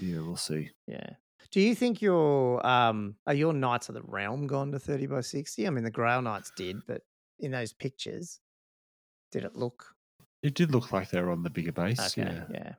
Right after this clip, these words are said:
Speaker 1: I
Speaker 2: okay.
Speaker 1: think so. And I'd be surprised if they're not. I suspect all heavy
Speaker 2: It's,
Speaker 1: cav will be on
Speaker 2: yeah.
Speaker 1: that base.
Speaker 2: And, like, the Yeoman, I mean, not that that's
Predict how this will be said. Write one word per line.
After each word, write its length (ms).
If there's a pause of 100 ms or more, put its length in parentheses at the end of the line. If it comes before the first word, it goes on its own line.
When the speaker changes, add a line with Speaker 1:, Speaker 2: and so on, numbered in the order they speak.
Speaker 1:
I 60
Speaker 2:
okay. 200
Speaker 1:
think 220
so. 180
And 100
I'd 60
be 100
surprised 460
if 120
they're 80
not. 220
I 80
suspect 440
all 260
heavy 200
Speaker 2:
It's, 80
Speaker 1:
cav 200
will 80
be 140
on 120
Speaker 2:
yeah. 60
Speaker 1:
that 180
base. 280
Speaker 2:
And, 140
like, 160
the 100
Yeoman, 460
I 20
mean, 180
not 200
that 140
that's 380